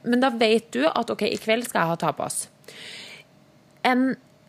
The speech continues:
annerledes tilnærming her, som vi vet at det er veldig mange som tyr til, det er faktisk at man står opp, og så er det closed gate, fordi at du vet at du skal på Delikatessen og spise tapas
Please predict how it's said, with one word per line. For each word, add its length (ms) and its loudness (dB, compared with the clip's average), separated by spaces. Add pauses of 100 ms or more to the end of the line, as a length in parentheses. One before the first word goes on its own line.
(200)
annerledes 680 4
tilnærming 640 2
her, 320 4 (480)
som 320 2 (320)
vi 160 4
vet 480 2
at 160 -2
det 140 2
er 80 0
veldig 180 0
mange 240 2
som 160 0
tyr 240 0
til, 240 2 (560)
det 160 6
er 160 -2
faktisk 540 -4
at 100 -6
man 160 0
står 400 2
opp, 220 2 (100)
og 80 -2
så 160 -2
er 80 4
det 120 6 (1000)
closed 600 4
gate, 400 2 (500)
fordi 300 4
at 100 -2
du 80 0
vet 240 4
at 80 -4
du 80 -4
skal 160 0
på 80 -4
Delikatessen 640 0
og 60 -2
spise 260 -4
tapas 380 0